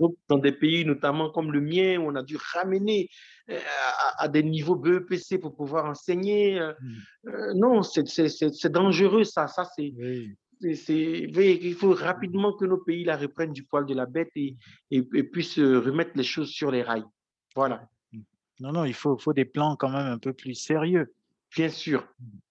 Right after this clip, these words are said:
Speaker 2: Oui,
Speaker 1: Bien
Speaker 2: parce
Speaker 1: sûr.
Speaker 2: qu'on a le, voilà, c'est, c'est, la, la guerre, il y a beaucoup, on a beaucoup d'exemples, hein. On a des, des, des, des pays, des grands pays comme la Chine qui ont connu des grosses révolutions.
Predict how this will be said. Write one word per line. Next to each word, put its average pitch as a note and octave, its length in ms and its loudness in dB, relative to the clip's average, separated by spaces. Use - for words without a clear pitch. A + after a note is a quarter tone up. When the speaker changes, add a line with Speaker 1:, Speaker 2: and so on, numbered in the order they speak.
Speaker 2:
Oui, E3+ 120 -4
Speaker 1:
Bien C3+ 120 2
Speaker 2:
parce C3 120 0
Speaker 1:
sûr. C#3+ 100 0
Speaker 2:
qu'on C3+ 80 0
a B2+ 240 0
le, A#2 180 -6
voilà, E3+ 240 -4
c'est, C3+ 240 -4
c'est, A#2+ 200 -6
la, A#2 160 -6
la C3 180 0
guerre, C3+ 260 4
il B2 60 -2
y A#2+ 60 2
a A2+ 40 2
beaucoup, A#2+ 340 -4
on A#2+ 60 -2
a A2 80 -2
beaucoup G#2 220 -8
d'exemples, C3 520 -2
hein. C3 100 -2
On C3 100 -4
a A#2 80 -4
des, A2+ 180 -4
des, A2 280 -6
des, G#2 260 -12
des G#2 140 -12
pays, A#2+ 340 -8
des A2+ 120 -6
grands A2+ 220 -6
pays C#3+ 380 -4
comme A#2+ 200 -4
la A2 140 -2
Chine C3+ 520 -4
qui A#2 100 -6
ont A2 100 -6
connu B2 280 -6
des A#2 100 -4
grosses A#2 320 0
révolutions. A#2+ 880 -4